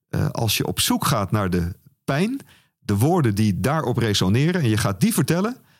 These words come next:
ja, dan, dan zal dat gelijk tot herkenning bij de ander leiden. En, en gelijk dat mensen, ja, dat je de interesse en de aandacht hebt kunnen grijpen. En dat is wat je wil.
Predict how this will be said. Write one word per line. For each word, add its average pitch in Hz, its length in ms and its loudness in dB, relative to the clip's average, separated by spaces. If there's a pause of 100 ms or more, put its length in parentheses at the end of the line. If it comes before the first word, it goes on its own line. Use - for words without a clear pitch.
(120)
ja, 127 180 0
dan, 107 320 -2
dan 117 220 -2
zal 151 260 0
dat 123 320 -2
gelijk 131 460 0
tot 147 180 0
herkenning 147 420 2
bij 139 140 2
de 131 60 -2
ander 135 380 2
leiden. 107 400 0 (320)
En, - 260 -2
en 113 160 0
gelijk 131 280 0
dat 143 120 0
mensen, 131 480 2
ja, 110 360 0
dat 131 260 0
je 123 60 0
de 107 80 0
interesse 110 420 0
en - 160 -2
de 98 60 0
aandacht 147 300 -2
hebt 107 140 0
kunnen 95 200 0
grijpen. 87 380 -2 (220)
En 101 100 -2
dat 139 140 0
is 95 80 -2
wat 87 140 0
je 104 80 -2
wil. 117 280 -2